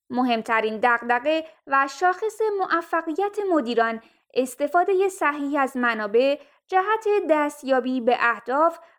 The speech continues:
و استراتژی‌های سازمان است. منابع هرچه محدودتر و گرانتر باشند، لازم است بهتر و بیشتر از آنها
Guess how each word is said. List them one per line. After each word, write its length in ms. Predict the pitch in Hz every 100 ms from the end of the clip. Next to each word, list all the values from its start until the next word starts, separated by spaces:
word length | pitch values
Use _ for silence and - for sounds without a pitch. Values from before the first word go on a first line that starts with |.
| -
و 320 | 240 233 214 -
استراتژی‌های 1200 | 254 - 302 311 302 330 330 349 427 440 349 359
سازمان 640 | 349 269 226 220 247 277
است. 320 | 233 214 - _ _ _ _ _ _ _ _
منابع 640 | 262 247 233 214 208 240 247 - _
هرچه 440 | 415 440 427 415
محدودتر 840 | 403 330 320 311 311 302 - 370 392
و 140 | 381
گرانتر 560 | 262 294 269 247 247 226
باشند، 520 | 214 220 269 294 311 _ _ _
لازم 400 | 262 254 240 233
است 280 | 240 240 254
بهتر 540 | 240 320 330 392 392
و 120 | 381
بیشتر 800 | 311 285 311 302 - 381 320 226 220 _ _
از 220 | 233 226
آنها 360 | 226 220 214